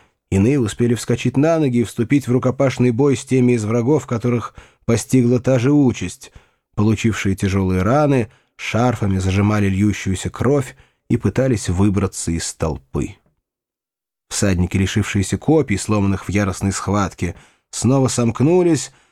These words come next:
и, обнажив мечи, с боевыми кликами обменивались такими ударами с противниками, как будто от исхода этого боя зависела их честь и самая жизнь.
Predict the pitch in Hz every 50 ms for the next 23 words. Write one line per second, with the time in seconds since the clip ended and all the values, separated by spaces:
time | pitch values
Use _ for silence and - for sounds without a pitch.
0 | _ _ _ _ - 117 143 139 135 143 151 135 147 170 135 - 131 139 143 127
1 | - - 190 185 165 123 113 127 143 143 147 160 151 143 127 - 120 135 156 143
2 | 143 143 139 139 135 123 113 123 139 139 131 127 127 123 117 - - 123 120 -
3 | - 135 131 127 127 120 110 127 135 131 123 117 117 107 - - - 113 104 98
4 | - 156 175 170 156 151 131 - 127 120 113 101 92 - _ _ _ _ _ -
5 | 110 107 107 120 139 131 135 - 123 117 107 - 117 - - - - - 127 143
6 | 139 120 123 127 123 - - 113 113 104 90 90 117 147 165 170 156 151 139 123
7 | 107 - - _ _ - 95 92 95 110 120 127 139 143 120 - 131 127 127 123
8 | 120 113 113 - - - - - 110 135 147 139 127 - - - 104 - - -
9 | 120 120 117 113 113 113 107 98 87 92 95 104 95 85 82 87 87 92